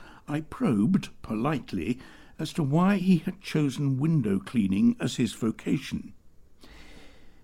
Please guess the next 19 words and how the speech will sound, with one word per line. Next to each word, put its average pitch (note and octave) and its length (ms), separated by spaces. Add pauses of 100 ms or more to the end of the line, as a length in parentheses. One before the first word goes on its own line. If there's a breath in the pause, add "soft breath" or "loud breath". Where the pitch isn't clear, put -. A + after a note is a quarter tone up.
(120)
Again, D#3+ 400
he E3 100
was C3+ 240
disarmingly A#2+ 640
straightforward, D3+ 800 (500 loud breath)
explaining D#3+ 720
that E3+ 160
he C#3+ 120
had C3+ 140
studied - 520
theology G3 680
at - 140
university G#2+ 720
before D#3 480
enrolling D3 520
at C#3+ 140
a - 40
Catholic - 600
seminary, A2+ 720